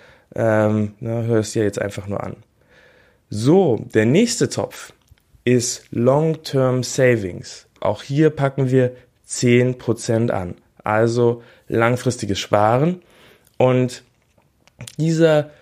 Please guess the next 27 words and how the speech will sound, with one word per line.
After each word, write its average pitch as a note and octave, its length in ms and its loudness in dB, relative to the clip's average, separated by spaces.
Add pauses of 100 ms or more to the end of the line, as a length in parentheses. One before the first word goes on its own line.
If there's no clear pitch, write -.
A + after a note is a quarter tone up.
(360)
Topf C3+ 440 -4
ist C3 240 -4
gedacht A2 580 -2 (380)
für C3 1000 0 (100)
Ausgaben, G2 920 -2 (1120)
die B2 260 0
wir A#2+ 420 4
langfristig A2+ 680 -2
haben, G#2+ 340 2
wie A#2 80 -4
zum A#2+ 180 -4
Beispiel, A2 260 0
du G#2+ 60 0
brauchst A2 240 0
mal B2 60 -2
einen A#2 80 0
neuen A#2 200 2
Computer, B2+ 880 0 (400)
ähm, G#2+ 640 0 (180)
du B2 280 -4
weißt, A#2 380 2
deine A2+ 220 0
Waschmaschine A2 540 -2
muss A2 200 -2
bald G#2+ 200 0
ersetzt G#2+ 480 -2
werden, G#2+ 500 0